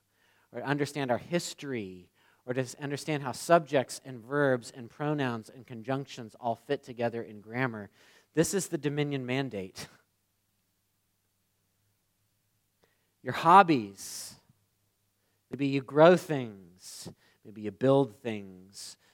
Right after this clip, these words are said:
maybe you see the limits of your body and how far you can push it, whatever it is that you do, those things may seem insignificant,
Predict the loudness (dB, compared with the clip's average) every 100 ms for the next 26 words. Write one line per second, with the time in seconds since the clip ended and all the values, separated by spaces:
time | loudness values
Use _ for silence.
0 | _ -10 -6 -6 -6 -2 0 0 0 0
1 | 2 0 -6 -8 -6 4 6 6 2 -6
2 | -10 -4 -2 -2 -6 -20 -6 -6 -4 -6
3 | -2 2 2 2 2 2 0 -12 -12 -8
4 | -2 0 0 -4 -14 -20 _ 4 4 2
5 | 2 2 0 4 4 4 2 0 2 -2
6 | 0 -2 -4 6 6 6 0 -4 -6 -6
7 | -10 -20